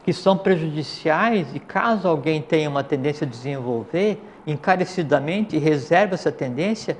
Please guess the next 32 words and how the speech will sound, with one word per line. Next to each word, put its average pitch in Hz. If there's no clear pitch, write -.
e 147
guarde 190
para 196
as 160
vidas 185
futuras, 208
porque -
a 151
gente, 160
a 143
questão 185
é, 170
a 139
gente 143
precisa 180
é 143
só 180
de 156
consciência 208
pra 180
usar 165
o 170
que 170
a -
gente 147
tem. 147
Se -
a 233
gente 226
tivesse -
consciência, 147
Grego, 113